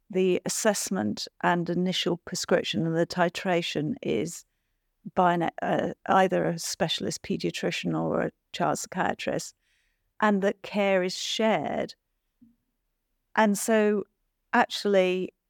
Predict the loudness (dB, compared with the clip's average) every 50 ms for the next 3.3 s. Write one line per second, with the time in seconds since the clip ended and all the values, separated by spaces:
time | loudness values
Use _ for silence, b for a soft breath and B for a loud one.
0 | -2 0 2 4 6 6 6 6 6 4 2 2 0 0 -2 -2 -2 -2 0 2
1 | 2 2 2 2 0 2 4 4 4 6 6 6 6 4 2 0 -2 0 0 0
2 | 0 0 -2 -2 0 0 -2 0 2 2 2 2 0 2 2 2 2 2 -2 0
3 | 2 2 2 0 -2 -4